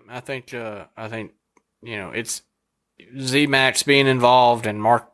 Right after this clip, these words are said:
and the Smith family with Wilkesboro and the car store being, like, an important part of North Wilkesboro now, especially those two, like, big events throughout the year, I think is huge going forward. And I think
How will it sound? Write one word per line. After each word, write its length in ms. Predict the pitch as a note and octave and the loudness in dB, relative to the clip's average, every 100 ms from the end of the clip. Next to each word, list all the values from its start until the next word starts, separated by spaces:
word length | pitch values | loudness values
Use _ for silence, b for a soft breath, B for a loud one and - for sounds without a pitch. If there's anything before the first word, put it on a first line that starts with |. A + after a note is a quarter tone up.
| - | -6
and 260 | A#2 A2 | -4 -2
the 60 | G2+ | -2
Smith 280 | - C3 - | 2 2 0
family 400 | A#2+ A#2 A#2 A#2 | 0 0 0 -2
with 180 | A2+ A2+ | -2 0
Wilkesboro 560 | A#2+ A#2 - A#2+ A#2 | 0 0 0 2 4
and 80 | A2 | 0
the 40 | G2+ | 0
car 220 | A#2 A#2 | 2 2
store 240 | A2+ A#2+ | 2 -2
being, 280 | A2+ A#2 A2 | 0 -2 -2
like, 340 | G#2 G#2 G2 - _ - _ _ _ _ _ _ - | -4 -6 -6 -10 _ -20 _ _ _ _ _ _ -8
an 80 | C3+ | -4
important 480 | A#2+ - C#3+ B2 - | 0 2 0 0 0
part 260 | B2 B2 | 4 4
of 60 | C3 | 4
North 240 | C3 B2 | 0 0
Wilkesboro 380 | C#3 C3 C3+ C3 | -2 0 2 2
now, 240 | C3 B2+ B2 | 4 4 4
especially 420 | - C3 A#2+ B2 | 4 2 2 0
those 240 | A#2 A2 | 0 0
two, 220 | - B2 | -2 -2
like, 260 | A#2 G2+ F2 | -2 -4 -4
big 180 | G#2+ A2 | -6 -6
events 460 | A2 G#2+ A#2+ - | -6 -6 -4 -2
throughout 300 | - G#2+ G#2+ | 0 2 0
the 100 | G#2+ | -2
year, 400 | G#2 G#2+ G#2+ G#2+ G#2 | -4 -2 -2 -4 -6
I 100 | G#2 | -10
think 240 | G2+ G2+ | -8 -12
is 220 | G2 F#2 - | -10 -6 -6
huge 480 | - A2 A2 G#2+ | -4 -4 -2 -2
going 200 | A#2+ G#2+ | -4 -4
forward. 460 | G2 C3 C#3 C3 B2 B B B B B B B _ - | 0 4 6 6 4 B B B B B B B _ -4
And 220 | B2+ A2 | 0 2
I 100 | G#2+ | 2
think 480 | A#2+ A#2+ A2 F2+ | 4 2 2 -2